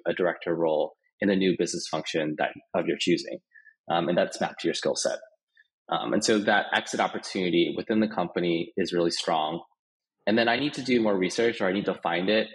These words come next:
where they show chiefs of staff founding companies. The exit path from chief of staff to founding a company is really strong, obviously because of the know-how, but then the relationships from the investors,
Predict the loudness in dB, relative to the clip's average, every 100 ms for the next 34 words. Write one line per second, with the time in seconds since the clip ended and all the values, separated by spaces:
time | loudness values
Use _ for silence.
0 | -18 _ _ -2 2 2 2 0 0 0
1 | 2 2 2 0 -2 -2 -2 -2 0 0
2 | 0 -2 -2 0 0 -2 -4 -4 -2 -2
3 | -4 -6 -8 -8 -8 -2 0 2 0 -2
4 | 0 0 0 -2 0 0 -2 -4 -4 -4
5 | -4 -4 -2 0 0 0 -2 0 0 0
6 | 0 0 0 -2 -4 -4 -2 0 2 2
7 | 2 0 2 2 0 -4 -14 _ _ 0
8 | 0 0 -4 -4 -4 -8 -4 0 2 2
9 | 2 2 2 0 -4 -2 0 0 2 0
10 | 0 0 0 2 2 0 -2 -2 -4 -4
11 | -4 -2 0 -2 -4 -6 -8 -4 -4 -4